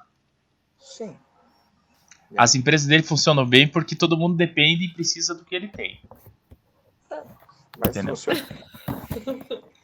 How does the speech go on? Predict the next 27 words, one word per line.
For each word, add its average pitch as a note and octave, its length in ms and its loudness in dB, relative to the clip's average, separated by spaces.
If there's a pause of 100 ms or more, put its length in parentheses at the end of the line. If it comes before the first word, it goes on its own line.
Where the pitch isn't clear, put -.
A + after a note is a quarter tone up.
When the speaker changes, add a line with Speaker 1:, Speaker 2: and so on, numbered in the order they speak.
(340)
Speaker 1:
Mas B3+ 200 10
Speaker 2:
se - 120 8
Speaker 1:
assim D#4 140 8
Speaker 2:
o, D#4 280 6
se - 180 10
o, E4 120 8 (120)
se - 180 8
a, C4+ 240 8
se - 140 4
a, - 120 4 (100)
se - 180 -2
o A#3 100 -4
Twitch E3+ 320 0
ficar G#3 280 8
liberal F3 380 8
de D3 100 -6
verdade, G3+ 460 8
daí A3+ 120 -2
a - 40 0
gente A#3 180 0
pode G3+ 200 6
fazer F#3+ 720 2 (220)
o E3 100 -4
proibidão D#3 540 0
do D#3 100 -2
José D3 300 -2
lá. - 200 -8